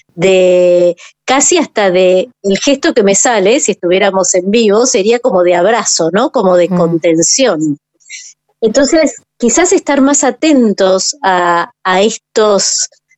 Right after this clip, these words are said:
Speaker 1: a estas emociones, a esto que nos despierta la ternura, quizás nos permite empezar a preguntarnos, bueno, ¿vivencio la ternura? ¿Cómo, cómo expreso la ternura? ¿Qué cosas me despiertan ternura? Y en aquello que me despierta,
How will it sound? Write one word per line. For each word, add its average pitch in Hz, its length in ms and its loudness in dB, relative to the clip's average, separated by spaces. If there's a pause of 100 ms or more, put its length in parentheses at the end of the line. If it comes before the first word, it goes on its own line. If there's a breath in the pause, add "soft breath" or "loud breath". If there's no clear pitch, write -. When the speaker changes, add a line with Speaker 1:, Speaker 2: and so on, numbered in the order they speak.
(100)
Speaker 1:
a 190 100 0
estas 202 240 0
emociones, 185 920 0
a 202 60 -4
esto 220 220 -4
que 202 100 0
nos 175 180 0
despierta 180 1200 -2 (440)
la 180 280 0
ternura, 196 800 0 (280 loud breath)
quizás 302 320 0
nos 320 120 2
permite 254 720 0
empezar 214 440 0
a 240 260 -2
preguntarnos, 214 640 0
bueno, 196 440 0 (120)
¿vivencio 240 640 2
la 175 120 0
ternura? 214 760 0 (480)
¿Cómo, 339 300 2 (160)
cómo 320 220 2
expreso 196 640 0
la 175 140 0
ternura? 165 600 0
¿Qué 254 200 -4
cosas 285 320 0
me 208 120 2
despiertan 185 760 -2
ternura? 185 560 2
Y 190 120 2
en 196 100 0
aquello 240 400 0
que 254 100 0
me 196 140 2
despierta, 196 800 -2